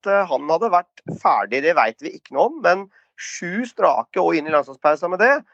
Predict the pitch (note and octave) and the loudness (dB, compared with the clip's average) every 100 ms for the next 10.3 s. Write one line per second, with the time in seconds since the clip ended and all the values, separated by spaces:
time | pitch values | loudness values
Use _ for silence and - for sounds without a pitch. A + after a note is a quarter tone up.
0 | _ _ - D#3 E3 E3 E3+ E3+ E3+ E3+ | _ _ -4 0 2 4 4 4 4 4
1 | E3+ E3+ - E3 E3 F3+ F#3+ F#3 F#3 - | 2 2 2 2 0 0 2 2 2 -2
2 | - _ _ _ E3 D#3+ D3+ C3+ C3 C3 | -8 _ _ _ -4 -2 0 2 2 2
3 | D#3+ D3 - - E3+ D3+ D3+ F3+ A#3 D#3+ | 0 0 -12 -2 -2 0 -2 -2 0 2
4 | F#3 - - A#2+ - - E3 - - - | 0 -2 -8 -10 -16 -18 -16 -4 -2 -2
5 | - - - A#2 A2+ A2 C3 B2+ B2+ C3+ | -4 -12 0 0 0 -2 2 2 0 0
6 | E3 F3 D#3+ E3+ E3+ E3+ - - _ C#3 | 0 2 2 4 2 2 -2 -20 _ -2
7 | C#3 - D#3+ D#3+ F3+ D3 C3+ C3 C#3 - | -2 -2 -2 2 2 2 0 -8 -10 -12
8 | E3+ D#3+ B2 C3+ C#3+ D3 A#3+ - _ - | -4 0 0 2 0 2 0 -2 _ -16
9 | - E3 D#3+ F3 F3 F3 F3 F3 F3 D#3+ | -4 0 2 2 2 2 0 0 -4 -8
10 | C#3 C3 D3+ | _ -4 -2